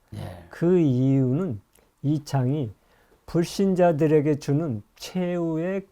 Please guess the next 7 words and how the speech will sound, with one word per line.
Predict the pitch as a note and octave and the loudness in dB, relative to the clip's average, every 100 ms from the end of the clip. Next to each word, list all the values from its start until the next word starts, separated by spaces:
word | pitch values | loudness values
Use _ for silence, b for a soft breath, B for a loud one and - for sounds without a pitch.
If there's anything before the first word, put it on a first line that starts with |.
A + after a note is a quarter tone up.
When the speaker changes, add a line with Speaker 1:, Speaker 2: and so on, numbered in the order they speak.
| - | -20
Speaker 2:
경고를 | - B2 C3+ B2+ B2 C3+ C#3 - | -8 -2 -2 0 -2 -2 -4 -8
담고 | - A#2 B2+ C3+ D3+ C#3+ | -8 -4 -4 -4 -2 -2
있기 | A#2 - A#2+ | -2 -4 -10
때문입니다. | - C3+ G#2+ A2+ G#2+ G2 A2 - | -4 -2 -2 -2 -4 -8 -14 -12
Speaker 1:
네, | G#2 G#2+ G#2+ G2 F#2 | -6 -2 -2 -2 -2
Speaker 2:
즉, | F2 C3+ A2 | -2 -2 -2
Speaker 1:
그렇군요. | B2 A2 A2+ F#2+ D#2 | -4 -4 -4 -4 -6